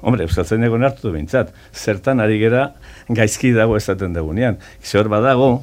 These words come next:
mekanismo bat hizkuntzetan analogia, deitzen dana analogikoak dira,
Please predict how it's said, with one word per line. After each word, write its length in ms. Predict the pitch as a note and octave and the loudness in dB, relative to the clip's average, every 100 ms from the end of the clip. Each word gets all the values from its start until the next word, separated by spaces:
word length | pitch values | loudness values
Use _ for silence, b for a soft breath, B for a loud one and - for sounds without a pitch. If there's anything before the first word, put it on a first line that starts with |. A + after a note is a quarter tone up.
| b b - b b b b b | b b -20 b b b b b
mekanismo 600 | - G2+ G2+ F#2 G#2+ A#2 B2+ | -4 -2 0 -2 -2 0 0
bat 200 | C3 A#2+ | 0 -4
hizkuntzetan 560 | A#2 A#2+ A#2 A2 B2 | -4 -2 -2 0 0
analogia, 680 | G2 F2+ F#2 F2+ - A#2+ G2 F2+ | 0 0 -2 -2 -2 -2 0 -2
deitzen 320 | G2+ - G#2+ | -4 -4 -2
dana 220 | A#2 A2 G#2+ B B B - | 0 -2 -4 B B B -10
analogikoak 840 | F2 E2 F2 A#2 - E2+ E2+ D#2 | -6 -2 0 -2 -4 -8 -6 -4
dira, 300 | E2+ G2+ G2 | -2 -2 -2